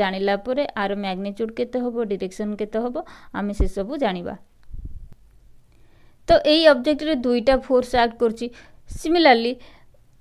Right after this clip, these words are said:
ଗୋଟେ ଅବଜେକ୍ଟରେ ଏଇଠି ତିନିଟା ଫୋର୍ସ ସପୋଜ ଆକ୍ଟ କରୁଛି, ତ ଅବଜେକ୍ଟ କୋଉ ଡିରେକ୍ସନରେ ଯିବ, ତ ସେଇଟା ପାଇଁ ବି ଆମେ ଭେକ୍ଟର ଲ ପଢ଼ିବା କି ୟାକୁ କେମିତି ଆଡ୍ କରାଯିବ,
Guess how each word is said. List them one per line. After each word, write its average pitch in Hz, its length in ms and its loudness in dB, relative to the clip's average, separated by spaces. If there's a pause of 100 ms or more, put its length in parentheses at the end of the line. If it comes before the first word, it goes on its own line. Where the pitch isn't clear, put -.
(420)
ଗୋଟେ 302 200 6 (140)
ଅବଜେକ୍ଟରେ 220 500 2 (2250)
ଏଇଠି 339 280 6
ତିନିଟା 254 320 4 (100)
ଫୋର୍ସ 247 260 4
ସପୋଜ 226 300 0 (140)
ଆକ୍ଟ 202 240 -4
କରୁଛି, 190 320 -4 (640)
ତ - 20 2 (220)
ଅବଜେକ୍ଟ 254 360 0 (140)
କୋଉ 262 180 2 (140)
ଡିରେକ୍ସନରେ 240 720 0
ଯିବ, 226 140 -8 (680)
ତ - 20 -14 (140)
ସେଇଟା 226 320 0
ପାଇଁ 233 220 -4
ବି 277 80 -4 (100)
ଆମେ 233 180 -4 (600)
ଭେକ୍ଟର 226 300 0 (120)
ଲ - 20 4 (200)
ପଢ଼ିବା 214 340 -2 (420)
କି 277 160 -4
ୟାକୁ 240 260 -4
କେମିତି 202 360 -4 (260)
ଆଡ୍ 196 240 -4
କରାଯିବ, 185 420 -6